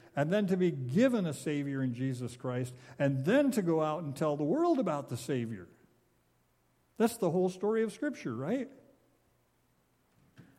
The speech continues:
In a nutshell.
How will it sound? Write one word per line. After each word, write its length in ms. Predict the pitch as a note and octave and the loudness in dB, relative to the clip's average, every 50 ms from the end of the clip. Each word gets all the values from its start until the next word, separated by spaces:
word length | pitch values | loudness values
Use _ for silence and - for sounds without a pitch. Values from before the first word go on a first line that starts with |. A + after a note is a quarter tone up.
| _ _ _ _ _ _ _ _ _ _ _ _ _ _ _ _ _ _ _ _ _ _ _ _ _ _ | _ _ _ _ _ _ _ _ _ _ _ _ _ _ _ _ _ _ _ _ _ _ _ _ _ _
In 120 | D3 D#3+ F#3 | -2 0 0
a 80 | F#3+ | 0
nutshell. 720 | G3 A3 B3 A#3 A#3+ - - - B3 A3+ D#3 B2 - - | 0 0 -2 -4 -6 -8 -6 -4 -4 -4 -4 -6 -10 -14